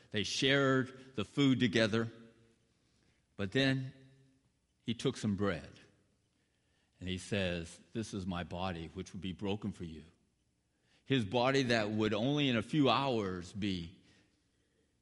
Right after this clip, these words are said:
spit upon and buffeted, and a crown of thorns placed upon his brow. It was that body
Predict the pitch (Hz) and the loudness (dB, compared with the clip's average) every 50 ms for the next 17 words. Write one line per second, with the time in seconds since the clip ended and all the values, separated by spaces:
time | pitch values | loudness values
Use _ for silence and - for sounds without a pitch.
0 | _ _ _ _ - - - - 139 131 127 101 - - 110 98 92 85 78 76 | _ _ _ _ -20 -16 0 2 4 4 4 2 -2 -2 -2 -2 -2 -4 -6 -10
1 | 76 73 71 73 73 - _ _ _ _ _ _ _ _ _ _ _ _ _ _ | -12 -14 -16 -16 -18 -20 _ _ _ _ _ _ _ _ _ _ _ _ _ _
2 | - 113 113 113 - 98 82 78 78 - - - _ _ _ _ _ _ _ _ | -2 -2 -2 0 -2 -4 -6 -6 -10 -14 -18 -20 _ _ _ _ _ _ _ _
3 | _ _ _ _ _ _ _ _ _ - 87 87 - - - 107 107 101 87 - | _ _ _ _ _ _ _ _ _ -14 -14 -14 -8 -6 -4 -2 -2 -4 -4 -8
4 | - - 131 117 107 101 92 87 82 82 80 - - - - - 110 101 95 87 | -8 -2 0 0 2 2 0 -2 -4 -8 -10 -12 -16 -20 -10 -4 -2 -2 0 -2
5 | 87 - - - 85 - - 98 87 87 80 78 - - - 101 87 76 71 67 | -2 -6 -8 -12 -12 -12 -10 -10 -10 -8 -10 -12 -16 -14 -12 -10 -10 -10 -10 -12
6 | - 92 101 - _ _ _ _ _ _ _ _ _ _ - 131 127 139 131 113 | -14 -18 -20 -20 _ _ _ _ _ _ _ _ _ _ -2 2 2 4 4 4
7 | 156 131 127 120 - 151 143 135 143 139 117 101 85 78 - | 2 2 0 0 2 2 4 4 4 2 2 0 -2 -4 -8